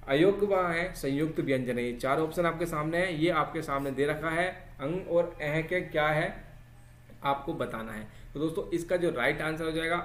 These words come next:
option number सी, अयोग वह आपका right answer हो जाएगा। ठीक है, अयोग वह इसका right answer हो जाएगा। आप comments करके बताएंगे कि आप पच्चीस में से कितने question करके जा रहे हैं, क्योंकि question का level थोड़ा सा ठीक ठाक है, अच्छा level है।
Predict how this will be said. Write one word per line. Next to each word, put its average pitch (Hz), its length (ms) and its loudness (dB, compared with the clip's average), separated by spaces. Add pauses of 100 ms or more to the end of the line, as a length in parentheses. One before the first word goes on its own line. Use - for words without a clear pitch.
(100)
option 175 280 -4
number 175 240 0
सी, 156 220 -2 (1600)
अयोग 170 420 2
वह 156 180 2 (360)
आपका - 320 -6
right 127 320 0
answer 117 340 -6
हो 117 200 -6
जाएगा। 107 440 -8 (180)
ठीक 139 180 -2
है, 175 100 4 (1000)
अयोग 156 340 2
वह 156 200 0
इसका 156 300 -2
right 120 300 -2
answer 123 320 -4
हो 135 200 -2
जाएगा। 120 360 2 (580)
आप 160 260 0
comments 196 240 -2
करके 196 240 0
बताएंगे 170 380 0
कि 175 140 -4
आप 165 280 -2
पच्चीस 170 340 -4
में 180 100 -2
से 185 100 -4
कितने 170 320 -4
question 175 280 -4
करके 160 280 -4
जा 135 120 2
रहे 143 120 0
हैं, 160 80 -4
क्योंकि 170 220 -4
question 165 340 -4
का 170 100 0
level 156 320 0
थोड़ा 143 140 -2
सा 151 160 -4
ठीक 147 280 -8
ठाक 147 220 -2
है, 143 140 -2
अच्छा 139 320 -6
level 135 380 0
है। 165 180 -4